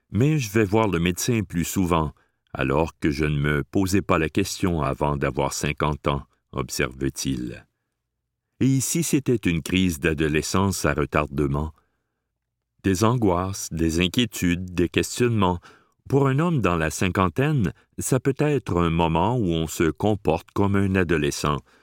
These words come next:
On a besoin d'attirer l'attention, d'extravagance, de sentir qu'on peut être encore séduisant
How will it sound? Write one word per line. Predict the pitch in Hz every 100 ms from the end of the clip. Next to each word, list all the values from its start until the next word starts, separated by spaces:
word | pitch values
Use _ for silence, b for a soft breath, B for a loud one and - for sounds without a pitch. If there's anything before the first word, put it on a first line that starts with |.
| b b -
On | 69
a | 69
besoin | 71 71 80 87 80
d'attirer | 78 - 82 78
l'attention, | 73 71 - 90 - 76 67 - _
d'extravagance, | - 71 98 - 113 117 110 92 87 69 - - b _
de | -
sentir | - 78 71 - 82 78 -
qu'on | 73
peut | 71 67
être | 76 73 71
encore | 73 71 71
séduisant | - - 76 80 92 80 104 117